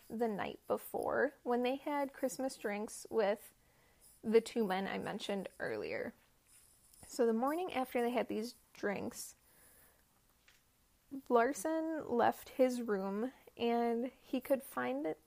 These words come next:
like, kinda smell like a burnt type of thing.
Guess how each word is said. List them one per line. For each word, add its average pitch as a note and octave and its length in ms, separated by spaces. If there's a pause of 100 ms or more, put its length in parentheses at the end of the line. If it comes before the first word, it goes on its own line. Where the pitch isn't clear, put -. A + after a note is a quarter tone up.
like, B3 220
kinda D4 580 (880)
smell A#3+ 600
like A#3 200
a A3 80
burnt G#3+ 500 (180)
type A3+ 320
of A#3 140
thing. B3 460